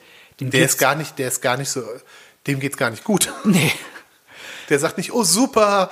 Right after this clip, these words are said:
Speaker 2: das habe ich mir schon immer gewünscht.
Speaker 1: Genau.
Speaker 2: So eine Erfahrung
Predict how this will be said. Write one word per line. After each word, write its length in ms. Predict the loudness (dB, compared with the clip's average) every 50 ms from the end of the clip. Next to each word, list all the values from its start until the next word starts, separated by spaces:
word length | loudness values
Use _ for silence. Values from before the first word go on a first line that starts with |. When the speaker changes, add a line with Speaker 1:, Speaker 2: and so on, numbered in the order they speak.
| -6 -14 -20 -20 -12 -8
Speaker 2:
das 180 | -4 -2 0 0
habe 80 | 0
ich 60 | 0
mir 80 | -2 -2
schon 140 | -2 -2 -2
immer 180 | 0 0 0
gewünscht. 440 | -2 -2 -4 -2 -2 -2 0 2 2
Speaker 1:
Genau. 320 | 4 4 4 2 0 -4 -10 -12 -16 -8 -4
Speaker 2:
So 180 | 2 4 4
eine 120 | 4 6 4
Erfahrung 840 | 2 2 2 0 2 2 2 4 4 4 4 4 2 0 -2 -6